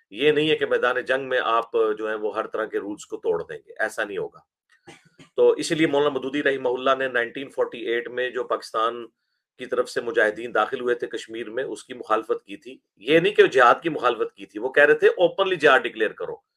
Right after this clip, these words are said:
ये नहीं हो सकता कि ऊपर ऊपर से दोस्ती और अंदर से एक दूसरे की जड़ें काट रहे हैं। उसका नुकसान भी आपने देख लिया।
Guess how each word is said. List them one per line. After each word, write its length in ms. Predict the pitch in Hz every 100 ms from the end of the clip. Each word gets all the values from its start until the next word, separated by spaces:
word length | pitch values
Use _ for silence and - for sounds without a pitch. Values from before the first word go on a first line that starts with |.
| _ _ _ _ 92
ये 220 | 117 151
नहीं 120 | 196
हो 80 | 196
सकता 320 | 180 156 170
कि 60 | 160
ऊपर 240 | 151 165
ऊपर 180 | 160 151
से 100 | 156
दोस्ती 400 | 127 131 - 143
और 120 | 135
अंदर 200 | 135 139
से 140 | 135
एक 100 | 135
दूसरे 240 | 120 107 123
की 100 | 117
जड़ें 260 | 110 104
काट 260 | 90 82 78
रहे 120 | 82
हैं। 60 | 85
उसका 200 | - 139
नुकसान 380 | 131 - 147 160
भी 120 | 151
आपने 240 | 135 131
देख 240 | 127 139 143
लिया। 200 | 131